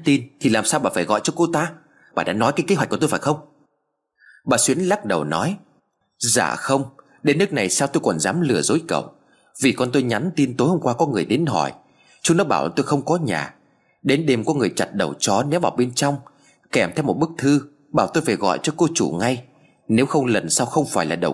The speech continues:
con chó nữa. Tôi sợ quá nên lấy máy gọi vào số của cô Lan. Nhưng như thế có trời đất chứng giám,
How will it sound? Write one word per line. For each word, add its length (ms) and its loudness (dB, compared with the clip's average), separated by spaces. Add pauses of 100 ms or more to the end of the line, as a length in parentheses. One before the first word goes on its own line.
(100)
con 200 -2
chó 180 -2
nữa. 280 2 (1000)
Tôi 100 4
sợ 280 0
quá 160 2
nên 160 2
lấy 80 2
máy 200 0
gọi 200 2
vào 140 -2
số 180 2
của 200 -2
cô 120 4
Lan. 260 0 (720)
Nhưng 220 4
như 160 2
thế 320 4
có 140 2
trời 140 2
đất 240 0
chứng 180 0
giám, 300 -2